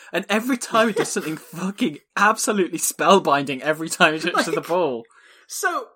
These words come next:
Speaker 2: so Brian O'Driscoll, right, okay. This is a Lions test match, right?
Speaker 1: Mm-hmm.
Speaker 2: That is the second highest tier intensity you can play rugby. That's the second highest level
Speaker 1: Yeah.
Speaker 2: of rugby anywhere.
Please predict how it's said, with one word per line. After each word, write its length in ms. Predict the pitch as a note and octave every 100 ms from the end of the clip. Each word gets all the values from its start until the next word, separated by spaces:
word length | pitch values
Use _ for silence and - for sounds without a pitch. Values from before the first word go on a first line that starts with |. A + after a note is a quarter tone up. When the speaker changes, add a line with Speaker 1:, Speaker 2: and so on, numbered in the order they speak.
| _ -
Speaker 2:
so 220 | D#4+ D#4 -
Brian 360 | D#4 F4+ F4
O'Driscoll, 500 | E4 C4+ B3 - G#3+
right, 140 | D3+ -
okay. 220 | C3+ C#3+ - _ _ -
This 200 | C#4+ G4
is 180 | F#4 - -
a 80 | C4
Lions 640 | C4 C4 C4+ C4 B3+ B3+
test 400 | - C4 - -
match, 260 | A#2 G#2 -
right? 240 | B2 F3 D3
Speaker 1:
Mm-hmm. 200 | D#3+ D3
Speaker 2:
That 160 | A3+
is 100 | A#3+
the 100 | A#3+
second 580 | A#3 - C#4 - E4 E4+
highest 720 | - C4+ C4 A#3+ A#3+ - - -
tier 300 | - G3+ G3
intensity 640 | G3 F3 - F#3 F3 - B2+
you 160 | C#3+
can 180 | D#3 G3+
play 140 | G3
rugby. 300 | E3 D3+ -
That's 100 | A#2
the 60 | -
second 340 | - A#3 C#4
highest 300 | B3+ B3 A3
level 180 | E3+ C3
Speaker 1:
Yeah. 80 | A#2+ - - -
Speaker 2:
of 140 | C#3+
rugby 320 | E3 E3 C#3+ _ _ -
anywhere. 540 | B3+ C4 F#3 A#2